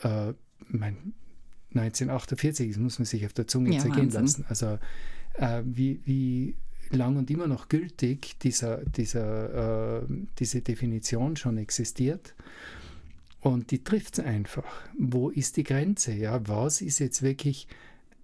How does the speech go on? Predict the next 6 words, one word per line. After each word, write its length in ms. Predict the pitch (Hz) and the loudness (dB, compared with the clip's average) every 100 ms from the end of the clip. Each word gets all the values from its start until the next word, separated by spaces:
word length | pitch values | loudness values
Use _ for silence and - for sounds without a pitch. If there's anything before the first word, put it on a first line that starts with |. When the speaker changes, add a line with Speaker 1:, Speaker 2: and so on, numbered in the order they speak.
| - - | -16 -4
Speaker 1:
äh, 240 | 113 107 - - - - - 220 254 139 147 - - | -2 -2 -8 -18 -20 -20 -8 -2 0 0 -2 -4 -6
so 320 | - - 110 - - | -2 0 0 -4 -10
unter 280 | - 131 127 | -2 0 2
Anführungszeichen 840 | 131 143 135 127 120 135 120 107 113 | 2 2 2 2 2 0 0 0 0
Schönheitsbehandlung 1160 | 123 135 147 151 - 151 135 156 156 175 190 | 2 2 2 0 0 2 2 0 0 0 -2
Speaker 2:
Mhm. 100 | - | 2